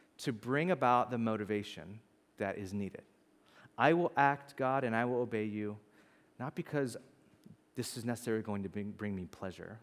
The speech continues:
though ultimately I know it will, but in the moment it's not. And not because it enhances my life. It might in the future, but not right now. But because it's your will, God,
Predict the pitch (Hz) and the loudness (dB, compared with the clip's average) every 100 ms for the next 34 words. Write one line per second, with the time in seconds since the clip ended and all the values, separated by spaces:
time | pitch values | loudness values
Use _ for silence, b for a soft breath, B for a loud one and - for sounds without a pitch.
0 | - 123 127 127 123 95 98 95 87 90 | -6 -2 -2 -2 -6 -6 -6 -6 -6 -8
1 | 90 71 - b b 123 113 113 123 98 | -8 -10 -16 b b -2 2 2 0 -2
2 | - - - - _ _ b b b 127 | -8 -14 -14 -16 _ _ b b b 6
3 | 175 180 - 151 135 123 110 131 120 117 | 6 6 2 2 2 0 0 -4 -4 -6
4 | 101 104 95 113 87 90 - - b b | -4 -4 0 2 0 -4 -14 -20 b b
5 | 127 147 156 - - 117 - 139 127 107 | 2 4 4 2 -4 -8 -2 -2 -2 -6
6 | 98 107 113 98 98 95 95 87 95 b | -4 -2 -2 -2 -6 -8 -8 -10 -16 b
7 | b b - 135 131 - 147 117 113 - | b b -2 0 -2 0 0 0 -4 -4
8 | 120 123 135 135 131 131 | -2 0 0 0 0 0